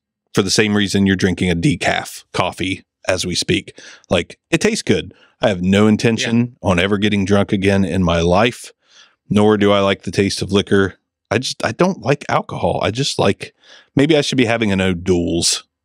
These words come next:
Speaker 1: Then maybe that's what I should be doing rather than a beer with a little bit of alcohol in it. But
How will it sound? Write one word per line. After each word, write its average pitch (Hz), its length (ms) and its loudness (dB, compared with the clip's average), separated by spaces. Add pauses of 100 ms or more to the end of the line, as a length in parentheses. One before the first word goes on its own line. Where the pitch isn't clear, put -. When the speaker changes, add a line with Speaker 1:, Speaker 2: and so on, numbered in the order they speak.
(160)
Speaker 1:
Then 123 100 2
maybe 113 180 4
that's 95 180 -2
what 87 100 -2
I 82 80 0
should - 180 -4
be 87 120 -4
doing 80 360 -2 (640)
rather 95 300 2
than 90 360 -2 (240)
a 95 100 -2
beer 110 220 2
with 87 180 -4
a - 20 -2
little 92 220 0
bit 85 100 0
of 73 80 -4
alcohol - 380 -4
in - 80 -4
it. - 100 -6 (160)
But - 220 -4